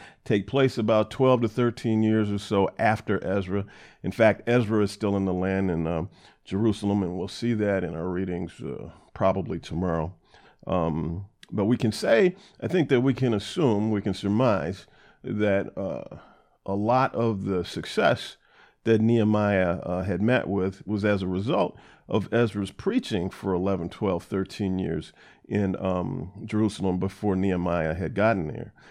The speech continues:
And so we see that, um, typically when it involves, uh, matters of achievement and success, uh, normally these things don't, uh,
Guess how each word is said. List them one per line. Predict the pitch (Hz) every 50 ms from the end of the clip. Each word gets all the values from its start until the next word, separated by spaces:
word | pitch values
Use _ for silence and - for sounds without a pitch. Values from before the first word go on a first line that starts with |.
| - - _
And | - 107
so | - - 120 110
we | 104 101 98
see | - - - 202 180
that, | 156 127 120 110 107 104 - -
um, | - 101 101 95 95 92 - - _ _ _ _
typically | - 165 160 147 160 156 - 135 135 139
when | 135 113 104 101
it | 95
involves, | 90 95 104 104 104 101 98 90 - 95
uh, | 90 87 87
matters | 87 95 101 101 107 104 101 92 92
of | 92 85 82 -
achievement | - - - - 131 123 110 107 104 92
and | - 95
success, | - - - - - 139 127 117 120 - - - - - - - - _ -
uh, | 95 92
normally | 95 113 139 143 139 135 123 120 117 - -
these | - - 175 175 -
things | - 147 131 131 123 104
don't, | 113 110 107 101 - - _
uh, | 92 92 82 57 62 62 67 50